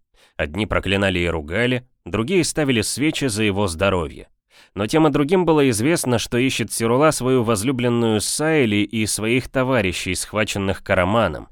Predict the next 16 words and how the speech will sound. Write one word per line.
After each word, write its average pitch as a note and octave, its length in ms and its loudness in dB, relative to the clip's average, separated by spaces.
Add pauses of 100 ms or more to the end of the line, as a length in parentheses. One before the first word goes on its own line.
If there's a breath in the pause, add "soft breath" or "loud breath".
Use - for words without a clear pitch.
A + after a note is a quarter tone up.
(280 loud breath)
а D#2 100 0
когда E2+ 320 -2
найдет, F#2+ 560 0
даже C3 300 -2
вож B2+ 360 -2
под D#2 220 -4
ногтем G#2+ 400 -2
Караману F2 460 0
не E2+ 120 -2
позавидует. E2+ 800 -4 (460 soft breath)
Были D3+ 280 0
победы, G2 580 -2 (200)
была F2 320 0
добыча, F2 640 -4 (260)
была C#3 260 4
удача, G#2+ 600 0